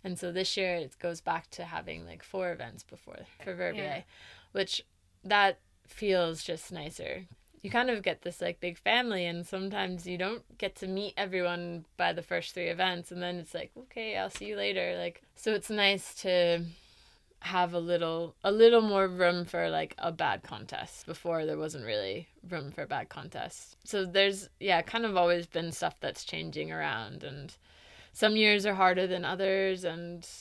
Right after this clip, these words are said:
Speaker 1: yeah.
Speaker 2: Do you think the fact that it was a cut after just three, do you
Speaker 1: Mm.
Speaker 2: think it affected how people, like, chose to ski?
Speaker 1: Yeah. I think, um, I think it,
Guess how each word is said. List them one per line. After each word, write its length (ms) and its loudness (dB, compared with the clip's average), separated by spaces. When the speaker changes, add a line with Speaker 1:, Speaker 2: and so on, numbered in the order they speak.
Speaker 1:
yeah. 280 -12
Speaker 2:
Do 80 -8
you 100 -6
think 500 -8
the 140 -8
fact 380 -8
that 160 -8
it 80 -8
was 160 -10
a 40 -10
cut 300 -10
after 260 -10
just 260 -14
three, 380 -8
do 80 -8
you 60 -6
Speaker 1:
Mm. 40 -6
Speaker 2:
think 200 -6
it 120 -10
affected 420 -10
how 260 -6
people, 460 -8
like, 280 -10
chose 360 -8
to 100 -16
ski? 460 -6
Speaker 1:
Yeah. 140 2
I 100 2
think, 400 -2
um, 640 -4
I 80 -4
think 220 -2
it, 180 4